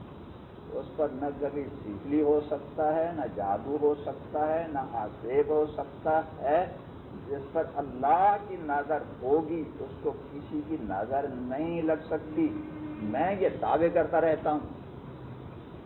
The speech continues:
تو اشکال ہو سکتا ہے کسی کو کہ حضور اکرم صلی اللہ علیہ وسلم پر تو جوہر کا اثر ہوا ہے،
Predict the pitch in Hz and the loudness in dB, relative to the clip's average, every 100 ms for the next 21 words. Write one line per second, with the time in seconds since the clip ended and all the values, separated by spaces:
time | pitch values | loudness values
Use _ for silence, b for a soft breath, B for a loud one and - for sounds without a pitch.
0 | - - - - 107 113 135 143 120 - | -14 -10 -10 -8 -4 -2 0 0 0 -4
1 | 110 - 113 113 - 110 104 123 143 - | -4 -4 -4 -6 -6 -6 -4 -2 -2 -4
2 | - 107 117 127 127 135 104 98 120 123 | -6 -4 -2 -2 -2 -4 -4 -4 -4 -4
3 | 123 123 117 - 117 123 120 127 123 123 | -2 -2 -2 -4 -6 -6 -4 -4 -4 -4
4 | 123 - - - 117 131 131 135 - 107 | -8 -8 -8 0 0 0 -2 -4 -4 -4
5 | 110 - 123 - 98 127 131 127 | -4 -4 -6 -6 -2 2 2 2